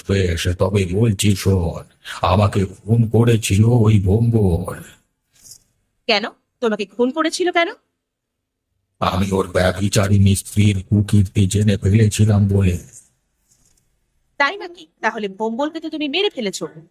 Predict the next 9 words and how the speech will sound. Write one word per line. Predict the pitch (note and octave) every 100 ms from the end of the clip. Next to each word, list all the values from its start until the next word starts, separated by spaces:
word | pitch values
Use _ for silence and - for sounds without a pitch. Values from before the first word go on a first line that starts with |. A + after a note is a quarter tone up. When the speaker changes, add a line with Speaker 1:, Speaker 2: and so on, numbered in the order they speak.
| _ -
Speaker 2:
এখন | B3 B3+ G#4
এখানে | G4+ G4
কি | G4
করছো? | G4 F#4 F4 A#4+ - - E4+ _ _ _ _ _ _ _ _ _ - -
Speaker 1:
ভোম্বলকে | F#2 F2+ A2 A#2 A#2 G#2 A#2+
আমি | A2 A2+
মারিনি, | F#2+ F2+ F#2 A2+ G#2 F2 F2 - - _ _ -
মেরেছে | F#2 G#2 G2+ G2
দিবাকর। | F#2 G2+ G2 F2 F#2 F2 - -